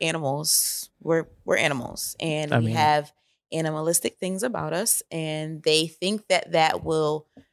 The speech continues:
Speaker 1: that their pheromones from that will attract men to them. And a lot of women have said that it works. I'm not running to do it. Um,
Speaker 2: Uh, would you?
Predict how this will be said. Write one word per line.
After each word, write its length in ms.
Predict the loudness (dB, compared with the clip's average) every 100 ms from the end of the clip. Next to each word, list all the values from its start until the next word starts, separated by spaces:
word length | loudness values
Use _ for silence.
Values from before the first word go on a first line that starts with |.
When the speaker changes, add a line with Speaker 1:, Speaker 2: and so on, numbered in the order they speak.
| _ _
Speaker 1:
that 160 | 4 6
their 160 | 2
pheromones 600 | 2 2 2 0 -2 -4
from 240 | -4 -6 -2
that 180 | -4 -2
will 120 | -4
attract 440 | -4 -2 -2 -2
men 240 | -8 -10 -4
to 200 | -4 -4
them. 320 | -4 -4 -4 -10
And 100 | -6
a 60 | 0
lot 160 | 2
of 100 | 2
women 220 | -4 -6 -8
have 180 | -4
said 200 | -2 0
that 100 | 0
it 240 | -2 -4 -4
works. 320 | -6 -4 -8 2
I'm 300 | 4 4 2
not 220 | 0 -2 -6
running 640 | -4 0 0 -2 -4 -6
to 160 | -6
do 260 | -6 -6 -6
it. 200 | -8 -10 _
Um, 380 | -6 -6 -6 -12 -4
Speaker 2:
Uh, 60 | -2 0
would 220 | 2 2
you? 180 | -2